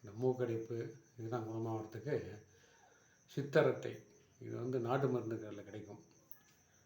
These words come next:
அப்புறம் சுக்கு, மிளகு, சதக்குப்பை, திப்பிலி இது அத்தனையும்,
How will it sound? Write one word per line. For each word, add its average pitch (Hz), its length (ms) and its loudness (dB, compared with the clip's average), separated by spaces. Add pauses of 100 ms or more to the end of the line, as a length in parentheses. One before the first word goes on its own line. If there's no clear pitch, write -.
(160)
அப்புறம் 113 680 0 (100)
சுக்கு, - 580 0 (1000)
மிளகு, 113 760 4 (1800)
சதக்குப்பை, 120 720 2 (760)
திப்பிலி 113 560 0 (460)
இது 107 240 -2
அத்தனையும், 127 760 2